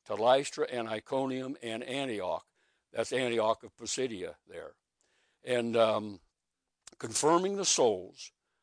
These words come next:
uh, of the disciples," and it, that's the new, the new believers, "and exhorting them to continue in the faith, uh, and that we must through much tribulation enter in." To, okay, so the point, um, and I'm really trying to hurry here,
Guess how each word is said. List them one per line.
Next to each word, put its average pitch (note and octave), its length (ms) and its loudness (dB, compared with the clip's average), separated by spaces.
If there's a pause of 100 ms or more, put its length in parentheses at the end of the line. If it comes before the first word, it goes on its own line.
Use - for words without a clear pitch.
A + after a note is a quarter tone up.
(120)
uh, A2 520 6
of A#2 280 0
the A#2+ 120 0
disciples," A#2+ 600 6
and A2+ 160 -4
it, A#2+ 160 -4
that's A2+ 300 -2
the A#2 100 -8
new, C3+ 300 -2
the A2 140 -4
new C3 180 -2
believers, G#2+ 580 -6
"and B2 160 -4
exhorting C3 560 0
them G2+ 200 -10
to A2 100 -12
continue C3+ 560 -2
in E3 80 -2
the E3 80 -4
faith, F#2+ 340 -8 (560)
uh, G#2+ 320 2
and B2 220 2
that A#2+ 180 4 (160)
we A#2+ 220 -2
must C#3+ 400 2
through C#3 160 -4
much C#3 280 -4
tribulation B2+ 600 -4
enter A#2 220 -6
in." A2 120 -4 (420)
To, A#2 160 -2
okay, A2 360 0
so G#2+ 340 0
the G#2 80 -10
point, D#3+ 380 2
um, A#2 220 -2 (140)
and A2 80 -16
I'm B2 180 -6
really B2 220 -6
trying A2 260 -2
to G2+ 100 -6
hurry G#2 320 2
here, F2+ 280 -14